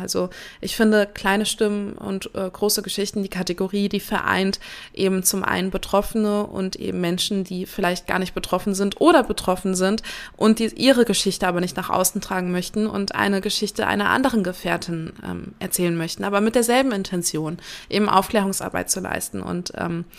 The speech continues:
ja, das ist sehr wertvoll und, ähm, ich freue mich sehr, dass wir mit Ella starten durften, dass Ella, ähm, dabei ist und, ähm, ja, auch somit schon Teil von Gefährtinnen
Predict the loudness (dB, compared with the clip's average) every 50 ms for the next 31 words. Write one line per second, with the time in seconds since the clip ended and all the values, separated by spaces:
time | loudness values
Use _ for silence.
0 | -18 -18 -20 -20 -20 _ _ -2 0 0 0 -2 -6 -14 -8 -6 -6 -4 -4 -6
1 | -6 -6 -6 -8 -8 -10 -6 -2 0 2 4 4 4 4 2 -2 2 4 6 6
2 | 6 4 2 -2 -4 -4 -4 -4 -6 -6 -6 -4 -4 -4 -4 -6 -8 -10 -10 -12
3 | -8 0 2 2 4 4 2 0 0 0 2 2 2 2 0 -2 -2 0 0 0
4 | 0 0 0 -4 -8 -14 -18 -18 -4 -4 -2 -2 2 4 6 6 6 6 4 4
5 | 4 4 4 4 0 -4 2 4 4 6 6 4 0 -4 -2 -2 0 0 0 -2
6 | -2 -2 -2 0 2 2 2 2 0 -2 -4 -6 -6 -6 -6 -6 -8 -8 -8 -10
7 | -6 -2 0 2 2 2 2 2 2 2 4 4 2 0 -2 -4 -4 -2 -2 0
8 | -2 -2 -4 -4 -4 -4 -4 -4 -4 -2 -4 -4 -6 -8 -10 -14 -18 -18 -18 -20
9 | -20 -20 -12 -2 2 4 4 4 2 0 0 -2 -2 -2 -4 -6 -2 2 2 4
10 | 4 2 0 0 -2 -2 -2 -2 -4 -6 -2 0 2 2 2 0 -2 -6 -10 -6
11 | -4 -2 -2 -2 -2 -2 -2 -2 -2 -2 -2 -2 0 0 0 0 -2 -4